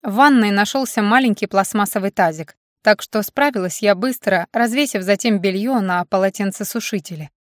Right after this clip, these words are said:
Неплохо бы еще веревки здесь натянуть, балкона в квартире не было. Как же все-таки волнительно. В ожидании Валентины я еще несколько раз выходила на лестничную клетку проверить Моль.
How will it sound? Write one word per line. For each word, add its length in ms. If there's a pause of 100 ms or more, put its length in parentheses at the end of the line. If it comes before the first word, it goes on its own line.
(200)
Неплохо 460
бы 140
еще 240
веревки 540
здесь 260
натянуть, 540
балкона 520
в 60
квартире 460
не 180
было. 260 (500)
Как 200
же 140
все-таки 560
волнительно. 800 (380)
В 60
ожидании 420
Валентины 520
я 180
еще 200
несколько 520
раз 180
выходила 540
на 160
лестничную 580
клетку 440
проверить 480
Моль. 280